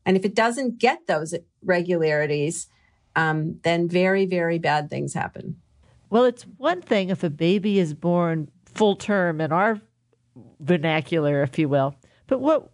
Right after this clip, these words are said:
Speaker 2: what happens if a baby is born, say, two months early and is in the neonatal intensive care unit?
Speaker 1: Well, I would say a couple of things are important to know. First of all,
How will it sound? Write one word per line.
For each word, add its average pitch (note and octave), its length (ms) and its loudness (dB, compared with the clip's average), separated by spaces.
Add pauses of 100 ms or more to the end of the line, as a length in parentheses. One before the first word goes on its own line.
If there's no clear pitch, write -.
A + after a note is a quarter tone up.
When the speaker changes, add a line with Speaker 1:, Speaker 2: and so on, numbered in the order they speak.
Speaker 2:
what C#4 140 0
happens D4 400 0
if G#3+ 140 0
a G3+ 60 -2
baby G3+ 340 2
is F#3 100 -2
born, G3 280 0
say, F#3 340 0 (180)
two B3+ 240 0
months A3 320 0
early G#3+ 400 0
and D#3 120 -4
is F3+ 180 0
in F#3+ 180 2
the F3 300 0 (100)
neonatal F#3+ 840 2
intensive F#3 520 -2
care G#3+ 220 -2
unit? E3 320 0 (640)
Speaker 1:
Well, D#4+ 160 4
I F4 100 2
would A#4+ 160 0
say C4 360 2
a A#3+ 80 -4
couple D4 260 -4
of C#4 100 0
things A3 200 0
are G#3+ 60 2
important F#3+ 320 0
to G3 60 2
know. D#3+ 200 0
First B3+ 260 -4
of A3 80 2
all, E3 300 2